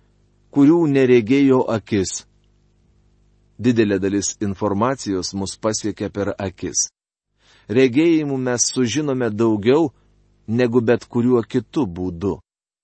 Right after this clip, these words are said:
Dar žmogiškos išminties įgyjame per ausis.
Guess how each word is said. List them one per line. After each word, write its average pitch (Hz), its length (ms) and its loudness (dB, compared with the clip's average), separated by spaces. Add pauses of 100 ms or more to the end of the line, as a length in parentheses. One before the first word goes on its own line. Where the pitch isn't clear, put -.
(800)
Dar 120 320 -4
žmogiškos 101 800 -4
išminties 107 640 -2
įgyjame 117 500 -2
per 117 260 -2
ausis. 120 600 -4